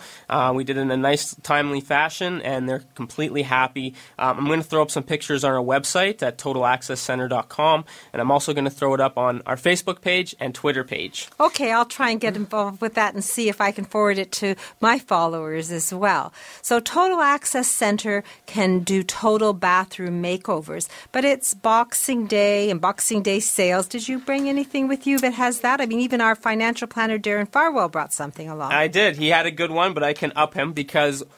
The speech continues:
Speaker 1: we do something called the Total Home Safety Check, and there's nothing better for Boxing Day than something that's free. And <clears throat> that's what we offer.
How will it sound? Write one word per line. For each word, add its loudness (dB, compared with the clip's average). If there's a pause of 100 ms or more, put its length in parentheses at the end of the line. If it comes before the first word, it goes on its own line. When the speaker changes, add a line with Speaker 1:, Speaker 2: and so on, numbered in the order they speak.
(120)
Speaker 1:
we 0
do 2
something 0
called 4
the -6
Total 0
Home -2
Safety -2
Check, -4
and 2
there's 2
nothing 2
better 0 (160)
for -6
Boxing 0
Day -6
than 0
something 0
that's 2
free. -2 (380)
And 0
<clears throat> -10
that's 0
what -2
we 0
offer. 2